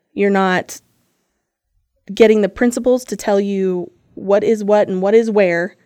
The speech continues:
You know, they need to, I would want to have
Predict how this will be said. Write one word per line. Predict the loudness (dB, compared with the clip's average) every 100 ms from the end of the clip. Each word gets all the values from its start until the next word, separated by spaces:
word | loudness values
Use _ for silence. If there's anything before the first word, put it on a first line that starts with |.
| _ _ -6
You | -2
know, | 2
they | 2 2
need | 2 0 0
to, | 0 0 -4 -16 _ _ _ _ -4
I | 0
would | 2 0
want | -2 -2 -2 -6 -14 -20 _ _ _ _ _ _ -16
to | -6 -6
have | -4 -4 -2 -4 -8